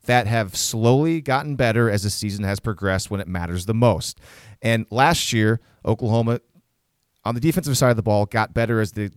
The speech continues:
year went on, tried to get the, uh, you know, get to the playoff on an outside chance, never did. Still, Oklahoma showed up for the Sugar Bowl, had something to prove,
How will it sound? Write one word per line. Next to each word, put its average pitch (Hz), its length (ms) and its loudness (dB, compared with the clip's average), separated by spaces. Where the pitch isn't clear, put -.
year 104 180 -2
went 104 140 0
on, 117 320 0
tried 139 380 2
to 135 80 0
get 131 180 2
the, 123 160 0
uh, 110 260 -8
you 98 100 -6
know, 95 200 -6
get 127 140 -6
to 127 80 -4
the 117 100 -2
playoff 120 460 2
on 101 80 0
an 104 60 0
outside 110 300 0
chance, 110 320 -4
never 117 180 2
did. 110 240 0
Still, 143 380 4
Oklahoma 117 320 0
showed 147 320 4
up 135 160 2
for - 80 -4
the 147 60 2
Sugar 117 320 2
Bowl, 101 280 2
had 147 260 4
something 165 220 2
to 165 60 -2
prove, 120 540 2